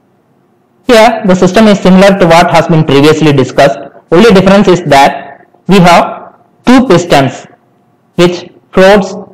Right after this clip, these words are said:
because of the pressure developed in the chamber.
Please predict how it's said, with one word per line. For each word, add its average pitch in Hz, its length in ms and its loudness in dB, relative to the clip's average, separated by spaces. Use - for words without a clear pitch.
because 185 300 0
of 175 160 -2
the 170 320 -2
pressure 175 260 0
developed 175 400 2
in 151 100 0
the 147 80 -2
chamber. 127 480 -4